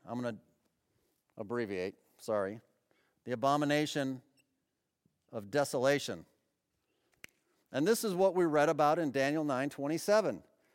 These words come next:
This is literally what he's talking about. So you have the event that kicks off the midst of the week in verse twenty-seven. "He shall confirm the covenant with many for one week, and in the midst of the week he shall cause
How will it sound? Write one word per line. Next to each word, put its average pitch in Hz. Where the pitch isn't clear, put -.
This 147
is 160
literally 170
what 143
he's 156
talking 180
about. 104
So -
you 170
have 185
the 175
event 165
that 147
kicks -
off 196
the 165
midst 190
of 170
the 151
week 180
in 160
verse 170
twenty-seven. 180
"He 151
shall 156
confirm 170
the 170
covenant 170
with 151
many 165
for 165
one 156
week, 175
and 175
in 156
the 147
midst 185
of 208
the 196
week 156
he 190
shall 160
cause 190